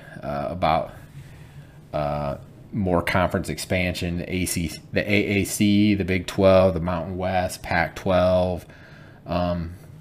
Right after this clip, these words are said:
something that came out today, San Diego State and Boise State, uh, have kind of pulled themselves out of the American, the A A C realignment, um,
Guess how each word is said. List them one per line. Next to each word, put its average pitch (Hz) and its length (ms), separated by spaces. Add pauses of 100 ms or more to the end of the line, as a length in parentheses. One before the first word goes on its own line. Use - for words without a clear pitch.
something - 280
that 95 100
came 101 180
out 90 180
today, 87 600 (840)
San 117 300
Diego 117 300
State 104 340
and 98 260 (160)
Boise 107 380
State, 101 500 (300)
uh, 87 460 (920)
have - 200
kind 120 480
of 107 160
pulled 104 300
themselves 95 500
out 87 340
of 95 160
the 90 120
American, 85 800 (280)
the - 120
A 95 60
A 95 300
C 127 500 (640)
realignment, 87 840 (460)
um, 151 400